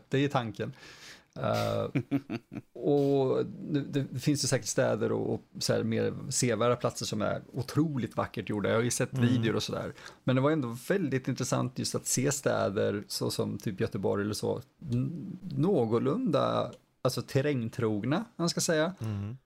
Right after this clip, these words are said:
Speaker 2: Mm.
Speaker 1: Med vattentorn och vissa höghus var så här, "Åh, åh, okej, det där höghuset är inte så där högt, men, men jag köper det, okej." Eh,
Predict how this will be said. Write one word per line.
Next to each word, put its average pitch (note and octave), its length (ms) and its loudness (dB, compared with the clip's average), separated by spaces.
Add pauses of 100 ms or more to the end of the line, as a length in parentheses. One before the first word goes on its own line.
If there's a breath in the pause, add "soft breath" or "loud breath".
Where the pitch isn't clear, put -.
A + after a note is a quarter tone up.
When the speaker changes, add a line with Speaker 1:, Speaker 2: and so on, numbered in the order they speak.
(260)
Speaker 2:
Mm. B2 100 8
Speaker 1:
Med B2 580 4 (500)
vattentorn C3 1120 0
och A#2 540 2
vissa D3+ 200 4
höghus C3 480 2
var A#2 120 4
så B2 80 2
här, A#2 140 2
"Åh, D#3 160 6 (180)
åh, E3+ 140 4
okej, A#2+ 320 -2
det B2+ 100 4
där C#3+ 140 4
höghuset A#2+ 480 0
är B2 60 2
inte - 160 -4
så - 140 -4
där G#2 360 2
högt, - 360 -4
men, G#2 280 0
men A2 220 -2
jag A2 120 -2
köper A2+ 540 2
det, A2 220 -2
okej." B2+ 380 -2 (880 loud breath)
Eh, G2+ 420 -2